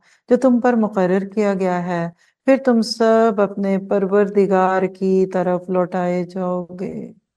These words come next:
क्या बनेगा जब अल्लाह के सामने जाएंगे और नामे अमाल में लाहुल हदीस भरा होगा। अल्लाह हमें अपनी जिंदगी को आग लगाने से बचा दे।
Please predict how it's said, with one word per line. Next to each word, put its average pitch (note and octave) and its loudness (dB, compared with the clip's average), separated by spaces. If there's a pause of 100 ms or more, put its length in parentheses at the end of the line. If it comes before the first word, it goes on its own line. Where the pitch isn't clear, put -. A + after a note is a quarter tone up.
(200)
क्या F#3+ -2
बनेगा F3+ -4
जब F3 -4
अल्लाह F3 0
के F3+ -6
सामने F3+ -4
जाएंगे F3+ -6 (460)
और G3 0
नामे F#3 0
अमाल F3+ -2
में F3+ -2
लाहुल F3 -2
हदीस F3+ -4
भरा F#3 -4
होगा। F#3 -10 (540)
अल्लाह F3+ -2
हमें F#3 -4
अपनी G3 -2
जिंदगी F3+ -2
को F3+ -2
आग G3 -2
लगाने F3+ -2
से F#3 -8
बचा F3+ -2
दे। F#3 -6